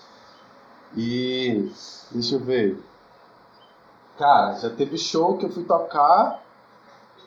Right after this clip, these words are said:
e a mesa de som queimou na hora, lá no Ocidental. Tipo, eu subi no palco, a mesa queimou, eu, porra. Aí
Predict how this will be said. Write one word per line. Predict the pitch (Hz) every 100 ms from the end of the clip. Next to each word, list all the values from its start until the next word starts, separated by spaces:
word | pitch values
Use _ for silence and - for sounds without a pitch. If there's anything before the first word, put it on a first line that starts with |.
| - 113
e | 117 117 113 107 101 95 - _ _ _ _ _ _ _ _ _ _ _ _ _ _ _ _ - - -
a | 117
mesa | 127 135 160 165 160
de | 156
som | - 143 147
queimou | 160 165 143 131
na | 139 131
hora, | 110 104 101 - - - - - - - - - - - 233 -
lá | 117 110
no | 139
Ocidental. | - 123 151 - 110 104 - - - - - - - - - - - -
Tipo, | 147 -
eu | 131
subi | - 143 170
no | 208
palco, | 208 156 165 202 226
a |
mesa | 196 202 196
queimou, | 202 202 170 151 165 175
eu, | 165
porra. | - 165 190 196 202 202 - - _ _ _ _ _ _ _
Aí | 110 117 131 143 170 196 202